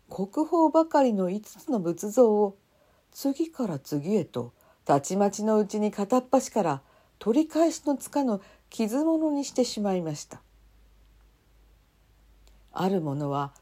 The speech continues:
腕を折られ、ある者は首を引きちぎられ、ある者は指を引きちぎられて、見るも無残なありさまです。「明智君、何をする？おい、いけない。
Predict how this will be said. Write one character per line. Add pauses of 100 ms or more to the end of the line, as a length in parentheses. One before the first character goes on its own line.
腕
を
折
ら
れ、 (320)
あ
る
者
は
首
を
引
き
ち
ぎ
ら
れ、 (500)
あ
る
者
は
指
を
引
き
ち
ぎ
ら
れ
て、 (400)
見
る
も
無
残
な
あ
り
さ
ま
で
す。 (1600)
「明
智
君、 (580)
何
を
す
る？ (100)
お
い、 (460)
い
け
な
い。